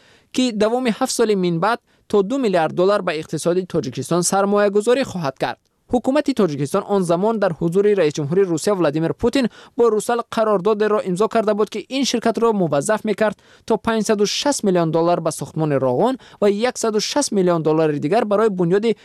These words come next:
کارخانهٔ نوی آلومینیوم در دنغره سرمایه گذاری می‌کند.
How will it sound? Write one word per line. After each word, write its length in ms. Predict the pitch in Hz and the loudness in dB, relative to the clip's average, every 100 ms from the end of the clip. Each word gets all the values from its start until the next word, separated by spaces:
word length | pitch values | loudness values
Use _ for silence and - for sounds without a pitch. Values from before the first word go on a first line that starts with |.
| _ | _
کارخانهٔ 560 | - 214 180 180 190 202 | -2 -2 0 0 0 0
نوی 280 | 196 269 285 | 0 -2 -2
آلومینیوم 680 | 196 170 156 180 247 233 233 | -2 0 0 0 0 0 0
در 140 | 202 160 | 0 0
دنغره 420 | 151 139 131 156 | 0 -2 0 -2
سرمایه 460 | - 196 185 190 | -2 0 2 2
گذاری 260 | 190 135 131 | 2 0 -2
می‌کند. 420 | 123 139 123 - | -4 -4 -4 -6